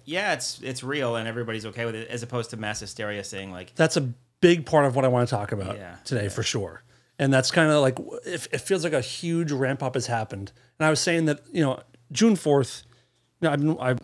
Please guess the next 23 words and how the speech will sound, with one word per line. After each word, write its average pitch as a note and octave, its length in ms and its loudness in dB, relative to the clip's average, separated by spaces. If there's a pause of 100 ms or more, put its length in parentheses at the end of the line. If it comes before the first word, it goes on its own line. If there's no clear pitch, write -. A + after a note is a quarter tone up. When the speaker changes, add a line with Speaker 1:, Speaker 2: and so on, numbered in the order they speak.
Speaker 2:
watching C3 500 2 (220)
Twitter C3 260 -2
closely B2+ 480 -4
with, B2 340 -4
with B2 240 -8
U B2+ 120 -2
F A#2+ 100 -4
O A#2+ 80 -2
shit B2+ 240 -4
for A#2+ 160 -4
a A#2 60 0
long A2+ 260 0
time, A2 380 -4 (480)
but C3+ 180 -4
June F#3+ 260 -4
fourth, F3 560 -4 (160)
through - 260 -2
the D#3+ 100 0
day, D#3 480 4
things D3+ 320 -2
started D3+ 300 -2
to C3+ 40 0
kinda B2 420 2